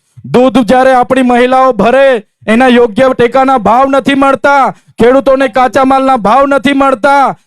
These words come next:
ત્યારે આ ભાજપની સરકાર માત્ર ને માત્ર ગુજરાતમાં ભય, ભમ-, ભય અને ભ્રમ અને ભ્રષ્ટાચારથી રાજ કરે છે. મારા સાથીઓ, મારા યુવાનો, આ લોકોની રાજનીતિને બદલવા માટે તમારે આગળ આવવું પડશે.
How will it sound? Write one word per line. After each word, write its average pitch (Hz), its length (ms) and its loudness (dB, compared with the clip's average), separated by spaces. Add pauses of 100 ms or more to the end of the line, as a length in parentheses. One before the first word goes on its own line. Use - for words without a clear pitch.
(160)
ત્યારે 208 260 2
આ 220 120 2
ભાજપની 202 540 -2
સરકાર 220 440 0
માત્ર 214 420 0
ને 233 120 0
માત્ર 226 360 0
ગુજરાતમાં 226 840 0 (260)
ભય, 226 280 0
ભમ-, 269 360 -2 (140)
ભય 269 320 0
અને 262 200 -2
ભ્રમ 254 380 0
અને 254 120 -2
ભ્રષ્ટાચારથી 240 760 0
રાજ 226 300 0
કરે 240 260 2
છે. 247 200 2 (420)
મારા 208 280 0
સાથીઓ, 220 480 0 (380)
મારા 240 320 2
યુવાનો, 269 440 0 (340)
આ 214 140 2
લોકોની 226 580 0
રાજનીતિને 240 760 0
બદલવા 233 480 0
માટે 233 280 -2
તમારે 233 460 0
આગળ 247 340 0
આવવું 247 240 0
પડશે. 247 380 0